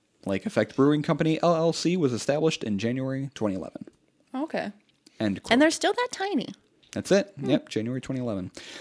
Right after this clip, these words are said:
Speaker 1: Their Twitter says, "Brewing great beer on the Northwest side."
Speaker 2: Hmm.
Speaker 1: They have a, uh,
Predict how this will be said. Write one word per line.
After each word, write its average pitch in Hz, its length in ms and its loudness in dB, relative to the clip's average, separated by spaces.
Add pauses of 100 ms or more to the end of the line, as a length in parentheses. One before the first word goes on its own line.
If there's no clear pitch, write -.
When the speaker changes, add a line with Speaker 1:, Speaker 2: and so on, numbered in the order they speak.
(140)
Speaker 1:
Their 135 140 8
Twitter 233 320 4
says, 160 340 4
"Brewing 180 440 4
great 180 320 4
beer 147 400 6
on 131 120 6
the 120 60 6
Northwest 139 420 4
side." 60 340 -2 (420)
Speaker 2:
Hmm. 285 120 0 (1200)
Speaker 1:
They 113 180 6
have 123 260 6
a, 113 360 6
uh, 110 500 4